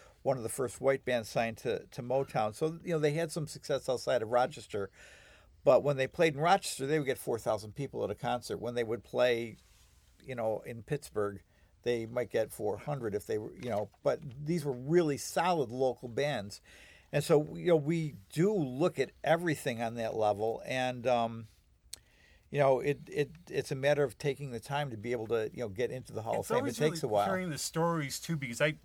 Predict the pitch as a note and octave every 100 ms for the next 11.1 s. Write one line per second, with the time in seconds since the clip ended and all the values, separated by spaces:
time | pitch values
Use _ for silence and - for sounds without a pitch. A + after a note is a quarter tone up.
0 | D3 D3 F3 - D3 A#2+ D#3 C#3+ B2 A2
1 | A#2 A#2+ A2 B2+ B2+ G2+ E2+ - B2 A#2+
2 | A#2+ C3+ - - - - - C#3+ C#3 B2
3 | B2 F#2 - - D3 B2 C3 C#3 B2 C3
4 | A#2+ A#2 G#2 - C3+ F#3 D#3+ B2 A2+ G2+
5 | G2+ B2+ C#3 - C#3 C3 C#3 - B2+ A#2+
6 | B2 B2 B2+ A#2+ G#2+ G2 C3 A#2+ G#2+ G#2+
7 | A2+ A#2+ A2+ A2 F#2+ F#2+ G#2+ - A#2+ A2+
8 | G#2+ A2 A2+ G#2+ G#2 B2+ A2+ G2+ F#2 -
9 | - G2+ G2+ A#2 C3 B2+ C3 B2+ C#3 C#3+
10 | C3+ A2+ G#2 A2 A#2+ A#2 A2+ D3+ D#3+ D3
11 | -